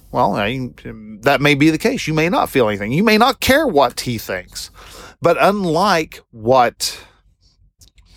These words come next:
what, um, science of people says,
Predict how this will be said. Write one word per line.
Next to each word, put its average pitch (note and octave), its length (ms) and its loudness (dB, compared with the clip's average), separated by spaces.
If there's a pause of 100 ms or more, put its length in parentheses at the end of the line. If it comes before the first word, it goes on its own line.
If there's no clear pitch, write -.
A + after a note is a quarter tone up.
(2750)
what, A#2 460 -2
um, A2+ 420 0 (260)
science C3+ 460 0
of G#2+ 120 -10
people C#3 360 0
says, B2+ 440 0